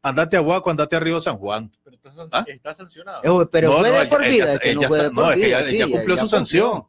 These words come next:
Speaker 3: Así es.
Speaker 1: Ya cumplió su sanción de cinco años. Injustamente, pues, porque yo conozco bien a este chaval desde que tenía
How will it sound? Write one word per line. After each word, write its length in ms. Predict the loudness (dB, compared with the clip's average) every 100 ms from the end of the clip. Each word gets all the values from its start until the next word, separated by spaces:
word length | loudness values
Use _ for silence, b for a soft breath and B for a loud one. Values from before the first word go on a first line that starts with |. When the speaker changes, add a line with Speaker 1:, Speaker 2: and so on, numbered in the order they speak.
| _ -20
Speaker 3:
Así 340 | -16 -8 -4
es. 160 | -2 -2
Speaker 1:
Ya 120 | -2
cumplió 300 | -2 -2 -2
su 120 | 0
sanción 320 | -2 -2 -2 -4
de 80 |
cinco 360 | -6 -10 -2 0
años. 240 | 0 -6 -20 _ _ _ _ _ _ _
Injustamente, 760 | -4 0 0 0 -2 -2 -4 -8
pues, 160 | -10 -12
porque 220 | -12 -12
yo 100 | -12
conozco 320 | -10 -10 -8 -8
bien 100 | -8
a 20 |
este 140 | -12
chaval 280 | -10 -6 -4
desde 180 | -4 -6
que 100 | -10
tenía 480 | -10 -8 -4 -2